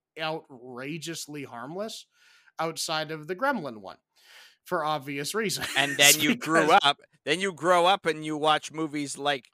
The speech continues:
Speaker 2: Avatar, and you go, "Oh, that's why the army went after the
Speaker 1: Yeah.
Speaker 2: Argonauts, 'cause they're assholes. And they just want money, and they'll kill whoever it takes."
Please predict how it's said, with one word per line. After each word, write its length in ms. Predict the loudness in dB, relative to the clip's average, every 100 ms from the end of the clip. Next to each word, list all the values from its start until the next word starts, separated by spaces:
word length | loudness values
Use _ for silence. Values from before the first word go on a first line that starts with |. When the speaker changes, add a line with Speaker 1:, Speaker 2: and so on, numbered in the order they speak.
| _ _ -2
Speaker 2:
Avatar, 640 | 4 4 2 0 4 4
and 140 | 2 -2
you 80 | -2
go, 200 | 0 -2 _ -4
"Oh, 100 | -4
that's 440 | 4 6 6 4
why 200 | 4 6
the 160 | 4 2
army 300 | 4 4 2
went 200 | 2 4
after 260 | 4 2 -2
the 60 | -2
Speaker 1:
Yeah. 60 | 4
Speaker 2:
Argonauts, 600 | 4 4 0 -2 -2 -14 _ _
'cause 260 | 2 2 2
they're 180 | 2 2 2 2
assholes. 920 | 6 8 6 4 4 4 0 -10 -12 _ _ _ _ _ _ _ _ -12
And 140 | 0
they 120 | 0
just 260 | 2 -4 -2
want 300 | 2 2 2
money, 680 | -10 0 6 6 4 -2 -4 _ -4
and 200 | -4 0
they'll 180 | 0 0
kill 340 | -2 0 2
whoever 440 | 2 4 4 4 2
it 140 | 2
takes." 580 | 2 4 2 -4 -12